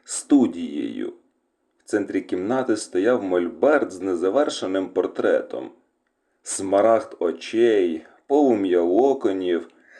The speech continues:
криваве вино на вустах. Навколо підлогою були розкидані фарби, пензлі, забуті модні журнали, кальян.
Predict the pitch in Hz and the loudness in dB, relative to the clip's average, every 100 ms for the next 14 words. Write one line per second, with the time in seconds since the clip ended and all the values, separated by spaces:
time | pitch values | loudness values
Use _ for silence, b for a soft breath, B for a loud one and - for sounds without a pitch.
0 | b b 117 107 113 113 104 92 101 104 | b b 2 4 4 4 4 2 0 0
1 | 101 95 90 101 107 - - - - - | 0 0 -2 -4 -6 -10 -6 -6 -8 -18
2 | _ _ _ _ _ _ _ _ _ 95 | _ _ _ _ _ _ _ _ _ -6
3 | 95 - 147 156 123 98 87 b b b | -4 -2 2 4 4 4 2 b b b
4 | b - 123 190 202 160 143 123 117 170 | b -8 0 6 6 8 6 6 6 8
5 | 175 127 - - 165 104 95 85 - 135 | 8 6 2 2 2 2 -2 -4 -2 2
6 | 151 127 92 95 87 85 - _ 101 127 | 4 4 2 2 2 0 -8 _ 0 2
7 | 127 113 90 92 87 80 80 92 80 92 | 2 0 -4 -4 -2 -2 -4 -12 -4 0
8 | 294 339 110 104 135 117 98 85 87 82 | 2 2 0 0 0 0 -2 -4 -4 -6
9 | 82 120 131 104 90 80 - 82 80 78 | -2 2 2 4 4 2 -2 -6 -6 0
10 | 110 123 95 | 2 2 0